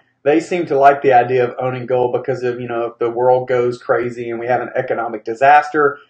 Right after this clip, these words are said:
they'll have gold on hand and they'll be able to barter with that and trade it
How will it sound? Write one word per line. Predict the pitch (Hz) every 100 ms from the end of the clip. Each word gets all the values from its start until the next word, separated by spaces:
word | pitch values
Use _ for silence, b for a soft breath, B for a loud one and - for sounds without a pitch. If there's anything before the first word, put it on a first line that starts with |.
| B _
they'll | 156
have | 151 143 135
gold | 143 143
on | 139 135
hand | 135 131 131
and | 123 117
they'll | 123
be | 131
able | 123
to | 113
barter | 127 120 131 123
with | 120
that | 117 117 117
and | 107
trade | - 131 127 123
it | 110 -